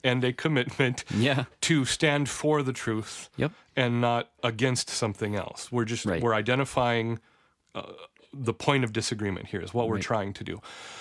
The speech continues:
Speaker 1: So the, the question we as Lutherans would ask is, why is personal piety so important to the American church, uh,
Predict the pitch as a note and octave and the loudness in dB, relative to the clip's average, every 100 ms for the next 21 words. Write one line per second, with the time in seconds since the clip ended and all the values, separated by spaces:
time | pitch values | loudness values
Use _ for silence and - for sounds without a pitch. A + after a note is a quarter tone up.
0 | - - E3+ D3+ D#3 D#3+ C#3 A3+ G#3+ F#3+ | -10 2 4 4 0 -2 2 2 4 2
1 | F3 D#3+ F#3+ A#3 F#3+ D#3+ C3+ B2 A2+ B2+ | 4 4 2 2 2 0 2 2 0 -4
2 | G#2+ C3 C#3 F3 - - F3 D3+ C#3+ B2+ | 0 2 4 2 0 -2 0 2 2 0
3 | - - G3 F3 B2+ G#2+ A2+ - - - | -2 0 2 4 2 0 -4 -6 -16 -12
4 | - - F3+ F3 F#3 D3+ - E3 D#3 C#3 | -6 0 2 2 2 -2 0 0 2 0
5 | B2+ - - C#3+ B2+ A#2+ B2 C3 C#3+ - | -2 -4 0 2 2 2 2 2 2 0
6 | B2 A#2 - C#3 - - - - _ _ | -2 -2 0 -2 -2 -6 -6 -8 _ _
7 | _ _ _ _ _ _ _ _ B2+ A#2 | _ _ _ _ _ _ _ _ -2 0
8 | A2+ | 0